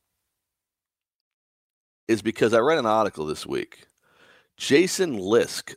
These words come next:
of The Big Lead, which is U S A Today, is saying that Patrick Mahomes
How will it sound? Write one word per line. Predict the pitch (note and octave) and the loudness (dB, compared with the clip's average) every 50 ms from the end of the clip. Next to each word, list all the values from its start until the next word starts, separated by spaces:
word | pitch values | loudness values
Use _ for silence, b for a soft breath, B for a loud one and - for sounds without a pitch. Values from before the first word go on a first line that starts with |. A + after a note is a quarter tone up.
| - | -2
of | - F#2+ F#2 F2 F2+ | 0 0 0 0 -2
The | E2+ F2 | -6 -6
Big | D#2 E2+ G#2 G#2+ G#2 F#2+ | -2 0 0 0 0 -2
Lead, | F#2 F#2 F#2+ F#2 F2 E2 D#2 D2+ G2 - _ _ _ _ b b b b b b | -4 -2 -2 0 0 -2 -2 -4 -8 -14 _ _ _ _ b b b b b b
which | - F2 F2+ - - | -6 -4 -4 -4 -2
is | F#2 F2 E2+ D#2+ - | -2 -2 -4 -4 -6
U | E2 E2+ G2 G2+ G2 | -8 -4 -2 0 0
S | F#2 E2+ - - | 0 0 0 -2
A | F#2 F2 E2 | -2 -2 -2
Today, | - - D2 - E2 D2 C2 G#1 - - - _ _ _ _ _ _ _ _ _ _ _ _ _ _ _ _ _ _ _ _ _ _ _ _ _ _ _ _ _ _ _ _ - | -4 -8 -6 -2 -2 0 0 -2 -6 -8 -16 _ _ _ _ _ _ _ _ _ _ _ _ _ _ _ _ _ _ _ _ _ _ _ _ _ _ _ _ _ _ _ _ -2
is | G#2 G2+ | -2 -2
saying | - - B2+ A#2+ A2 G#2 G2 G2 F#2+ - _ - | 0 2 2 2 4 4 2 0 -2 -6 _ -2
that | F#2+ F#2+ F2+ E2 - _ | 0 2 2 2 0 _
Patrick | - - - C#3+ - E3+ - - G3+ F3+ - - - | -10 -8 -4 -2 -2 -2 0 0 0 0 0 -2 -10
Mahomes | - G2+ G2+ G2 F#2+ E2 - - A2 A#2+ B2 G#2 E2+ C#2+ G#1 - - - - - - - | -8 -2 2 2 2 2 0 -2 -2 0 0 0 -2 -4 -6 -10 -16 -16 -14 -14 -16 -18